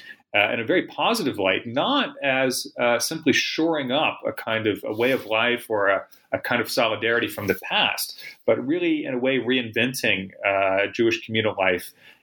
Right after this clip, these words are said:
in a way that was better adapted to the, to the needs of Jewish immigrants in the early twentieth century and to modern conditions.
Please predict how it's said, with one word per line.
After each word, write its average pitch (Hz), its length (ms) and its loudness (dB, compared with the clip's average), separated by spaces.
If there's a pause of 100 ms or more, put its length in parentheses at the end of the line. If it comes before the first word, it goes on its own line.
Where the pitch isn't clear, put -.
in 107 120 2
a 98 80 0
way 107 260 2
that 95 200 -2
was 95 180 2
better 107 300 2
adapted 95 600 0
to 98 200 0
the, 87 340 0 (240)
to 107 100 2
the 95 120 2
needs 143 360 0
of 131 100 -4
Jewish 110 280 0
immigrants 101 480 0
in 104 80 -8
the 98 80 -2
early 101 220 2
twentieth 98 320 0
century 95 520 0
and 92 140 -6
to - 120 -6
modern 92 380 2
conditions. - 640 -2